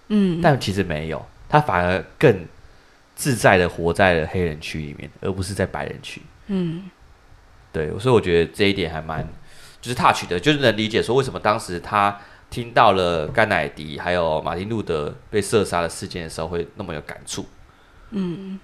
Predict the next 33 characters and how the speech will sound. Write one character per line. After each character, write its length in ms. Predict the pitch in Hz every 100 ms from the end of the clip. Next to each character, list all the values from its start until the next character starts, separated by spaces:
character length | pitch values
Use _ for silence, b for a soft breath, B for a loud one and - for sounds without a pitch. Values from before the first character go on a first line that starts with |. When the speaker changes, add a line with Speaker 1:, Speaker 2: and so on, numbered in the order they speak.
| -
Speaker 2:
对。 200 | 80 - - _ _ _ _ - -
Speaker 1:
而 100 | 294
且 100 | 302
其 220 | 247 226
实 80 | 240
那 140 | 269
时 140 | -
候 460 | 202 220 220 202 196 - b b b
好 220 | - - 175
像 800 | 254 254 240 233 214 208 208 - _ _ _ - - - - -
那 160 | 233
个 60 | 208
我 60 |
们 140 | 185 185
刚 100 | 208
刚 80 | 226
提 180 | -
到 160 | 190 202
那 80 | 190
个 140 | 190 185 -
Big 200 | - 196 196
Mama， 500 | 190 175 175 170 170 - -
Speaker 2:
嗯。 200 | 196 175 -
Speaker 1:
又 200 | 220 208
邀 180 | 208 202
请 240 | 208 185 175
他 240 | 185 180
去 560 | - 208 175 170 165 - - - - - - _ - - -
那 160 | 220 190
个 120 | 208
吧， 120 | - -
演 180 | 190 165
唱。 280 | - 185 -